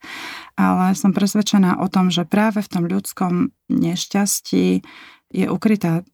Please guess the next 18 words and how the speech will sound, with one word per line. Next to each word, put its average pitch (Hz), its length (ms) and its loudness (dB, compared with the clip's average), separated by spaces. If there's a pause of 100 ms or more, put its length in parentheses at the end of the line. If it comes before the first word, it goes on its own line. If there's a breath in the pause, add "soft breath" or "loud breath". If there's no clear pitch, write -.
(160)
úplne 208 400 0 (160)
tajomná 202 480 4
sila 190 520 2 (760 loud breath)
a 196 120 0 (120)
že 180 560 0
práve 196 480 0
vtedy 208 560 0 (240)
sa 196 200 -6
tam 175 400 0 (160)
zjavuje 190 560 2
Boh 156 340 0 (300)
a 165 240 -4
tá 180 200 -2
biblická 180 600 0
predstava 175 560 -2
Boha 170 320 -2
je 170 200 2 (120)
aj 170 140 -2